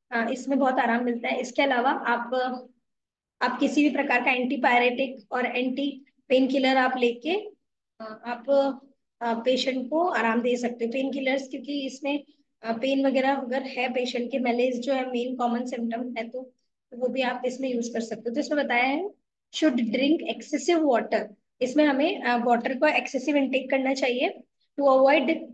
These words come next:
dehydration, dehydration को रोकने के लिए paracetamol और ibuprofen can be take to reduce fever, फीवर को reduce करने के लिए हमें पीसीएम में ibuprofen लेनी चाहिए।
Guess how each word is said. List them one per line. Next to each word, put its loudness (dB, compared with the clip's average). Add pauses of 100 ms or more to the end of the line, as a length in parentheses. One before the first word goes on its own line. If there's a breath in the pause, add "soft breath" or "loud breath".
(140)
dehydration, 2
dehydration 2
को 0
रोकने 0
के -4
लिए 0 (460)
paracetamol 0
और -2
ibuprofen -2 (440)
can 2
be 0
take -4
to 2
reduce 2
fever, -2 (380)
फीवर 0
को 2
reduce -2
करने 0
के -6
लिए -2
हमें -2
पीसीएम -2
में -4
ibuprofen -4
लेनी 0
चाहिए। -4